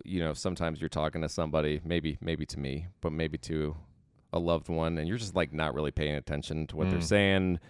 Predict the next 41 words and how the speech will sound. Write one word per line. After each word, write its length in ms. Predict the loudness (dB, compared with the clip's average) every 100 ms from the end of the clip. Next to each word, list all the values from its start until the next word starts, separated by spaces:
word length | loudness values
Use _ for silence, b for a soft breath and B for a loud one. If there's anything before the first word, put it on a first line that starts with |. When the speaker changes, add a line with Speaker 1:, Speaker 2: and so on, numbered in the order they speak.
| b
Speaker 1:
They're 80 | 4
Speaker 2:
Mm-hmm. 100 | 8
Speaker 1:
telling 220 | 10 8
some 160 | 6 2
story, 540 | 6 8 10 10 8
and 100 | 6
you're 80 | 4
just 120 | 2 2
kinda 120 | 4
like, 200 | 4 8
"Yeah, 320 | 10 10 10
you 180 | 6 6
know, 240 | 4 6
like, 220 | 4 4 4
whatever." 200 | 2 2 b b b b b 2
This 180 | 2
is 80 | 6
what 160 | 8 8
Kirby 260 | 8 8
Smart 340 | 6 6 6 4
said 420 | 4 6 8 4
when 140 | 2
he 80 | 2
was 100 | 4
asked 240 | 4 2 2
about 340 | 0 0 -2
Georgia 300 | 0 0 0
Tech, 320 | -4 -4 -6 -6
and 120 | -2
it 100 | -2
seems 360 | -2 -2 0 2
like 140 | 2 2
it's 120 | 0
got 140 | 0
a 60 | 0
similar 360 | -2 -4 -4
vibe. 300 | -2 -4 -6 -14 _ _ _ 6
Quote, 380 | 8 8 6 -10 _ _ _
"Geographically, 720 | 2 6 10 12 12 10 6 6
they're 140 | 6
close. 580 | 8 8 10 6 -2 -8